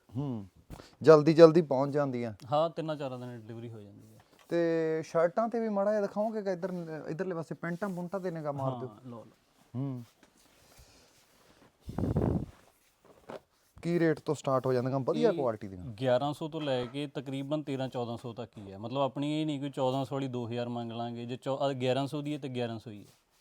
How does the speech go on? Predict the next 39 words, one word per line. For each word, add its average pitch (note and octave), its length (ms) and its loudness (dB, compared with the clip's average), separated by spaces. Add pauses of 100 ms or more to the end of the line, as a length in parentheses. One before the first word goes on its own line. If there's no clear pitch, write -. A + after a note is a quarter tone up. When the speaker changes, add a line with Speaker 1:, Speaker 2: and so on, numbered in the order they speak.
(180)
Speaker 1:
ਠੀਕ G#2 320 -6
ਆ। - 40 -18 (120)
Speaker 2:
ਹਾਂ, G2+ 200 -12
ਮਤਲਬ A2 280 -10
ਇਹਦੇ B2+ 160 -8
ਚ B2 80 -10
ਇਹ C3 100 -4
ਨਹੀਂ C3+ 120 -6
ਕਿਸੇ B2+ 160 -6
ਨੂੰ B2+ 160 -8
ਕੋਈ, C3 220 -8
ਕੋਈ, C3 200 -6
ਕੋਈ B2 160 -6
ਕਹਿ B2+ 200 0
ਦਿੰਦਾ C3+ 200 0
ਵੀ C3 120 -2
ਮੈਨੂੰ C3 220 0
ਇਹ B2+ 60 -2
ਤੋਂ B2+ 80 -2
ਵਧੀਆ C#3+ 280 0
ਵਿਖਾ, A#2 340 -4 (240)
ਤੇ C3 60 -4
Speaker 1:
ਹੂੰ। C#3+ 100 -2
Speaker 2:
ਉਹਨੂੰ D3 160 -2
ਆਪਾਂ D3 100 -4
ਪੱਚੀ C3+ 300 -6
ਸੌ C3 120 -4
ਦੀ B2 120 -4
ਕਹਿ G#2+ 160 -10
ਦਾਂਗੇ। G#2+ 360 -12
ਮਤਲਬ C#3+ 200 -6
ਰੇਟ D#3 180 0
ਫਿਕਸ D#3+ 340 -6
ਹੀ B2+ 100 -2
ਹੈ G#2+ 60 -6
ਸਾਰੇ G2 360 -8
A - 20 -16
to G2+ 120 -8
Z। F#2+ 300 -10